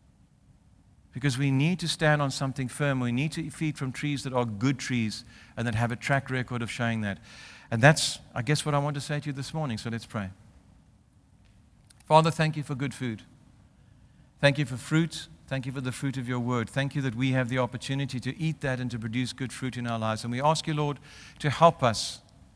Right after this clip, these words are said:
to be good fruit inspectors, as it were,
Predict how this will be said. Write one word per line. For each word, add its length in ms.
to 80
be 100
good 160
fruit 220
inspectors, 520
as 160
it 120
were, 320